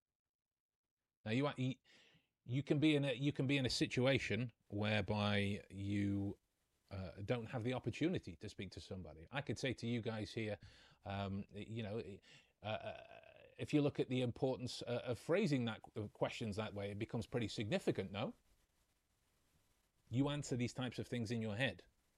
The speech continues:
It's like a, it's like an unconscious reaction, the way that ninety percent of Westerners, not an exact number, not crunched it, but when you stick your hand out to ninety percent of West-, Westerners, the immediacy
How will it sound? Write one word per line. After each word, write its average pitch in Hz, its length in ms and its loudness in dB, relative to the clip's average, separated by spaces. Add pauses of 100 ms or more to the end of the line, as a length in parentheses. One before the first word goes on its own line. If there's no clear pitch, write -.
(720)
It's 113 160 -2
like 123 240 0
a, 120 120 0
it's 117 140 -6
like 127 140 -2
an 127 160 0
unconscious 131 580 0
reaction, 117 540 -4 (340)
the - 80 -8
way 117 140 2
that 107 140 -2
ninety 123 340 -2
percent 117 360 -4
of 104 120 -6
Westerners, 117 520 -4 (120)
not 107 120 -4
an 110 80 -2
exact 113 300 -2
number, 110 300 -2 (120)
not 110 160 -6
crunched 110 300 -6
it, 120 140 -4 (320)
but 113 100 -2
when 123 140 -2
you 117 80 -2
stick - 260 -2
your 120 120 4
hand 123 220 -2
out 113 200 -4
to 120 80 -8
ninety 117 320 -4
percent 107 340 -6
of 101 80 -6
West-, 120 400 -4
Westerners, 107 480 -2
the 156 160 0
immediacy 185 800 0